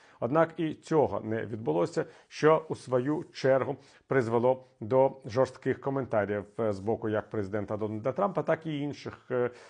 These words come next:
представників американської адміністрації. І ось тільки сьогодні, е, стало відомо, що Білий Дім пропонує Україні покращений варіант угоди щодо доступу до українських надр,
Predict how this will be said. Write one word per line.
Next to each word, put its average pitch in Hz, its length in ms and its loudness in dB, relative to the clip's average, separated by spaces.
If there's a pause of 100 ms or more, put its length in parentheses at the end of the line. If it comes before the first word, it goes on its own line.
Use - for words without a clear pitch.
(120)
представників 123 540 -2
американської 110 640 -4
адміністрації. - 720 -12 (300)
І 156 140 2
ось 147 280 4 (180)
тільки 123 360 -2
сьогодні, 156 520 0 (420)
е, 135 80 0
стало 143 300 2
відомо, 131 400 2
що 131 320 0
Білий 135 420 0 (160)
Дім 131 680 0
пропонує 131 480 0
Україні 135 540 0 (1200)
покращений 117 840 -2
варіант 104 540 -2
угоди 104 500 -4 (220)
щодо 110 300 -2
доступу 101 480 -4
до 104 160 -2
українських 104 840 -6
надр, 139 440 0